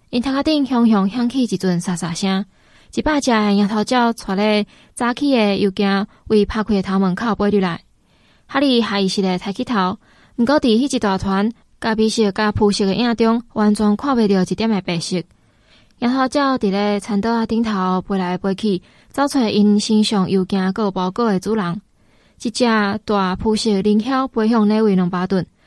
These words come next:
甲一个小小的包裹放在伊的腿。哪位总是有物件袂记咧早。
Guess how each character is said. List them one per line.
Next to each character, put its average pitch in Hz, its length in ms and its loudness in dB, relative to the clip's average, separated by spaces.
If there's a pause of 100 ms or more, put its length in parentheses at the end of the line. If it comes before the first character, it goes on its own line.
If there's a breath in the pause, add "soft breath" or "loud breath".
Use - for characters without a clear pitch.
(260 soft breath)
甲 214 100 -6
一 214 140 -4
个 208 180 0
小 254 180 -4
小 294 160 -2
的 254 100 -2
包 220 180 -2
裹 240 200 0
放 214 140 0
在 208 140 0
伊 196 80 0
的 180 60 -2
腿。 208 340 0 (540)
哪 233 140 2
位 226 160 6
总 220 180 4
是 226 140 2
有 214 80 4
物 190 100 4
件 190 220 0
袂 185 80 0
记 196 60 0
咧 220 100 2
早。 208 300 -2